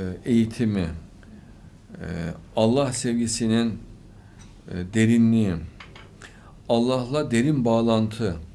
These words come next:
Allah'la samimi bağlantı, Allah'ın doğru fark edilip doğru sevilmesi, doğru görülmesi. Yoksa stres, acı kaçınılmazdır.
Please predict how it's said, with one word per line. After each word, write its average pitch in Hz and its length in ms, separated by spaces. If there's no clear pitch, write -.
Allah'la 127 640
samimi 131 800
bağlantı, 110 720
Allah'ın 123 580
doğru 139 280
fark 131 320
edilip 143 380
doğru 135 240
sevilmesi, 104 680
doğru 139 300
görülmesi. 101 640
Yoksa 175 680
stres, - 680
acı 131 400
kaçınılmazdır. 117 920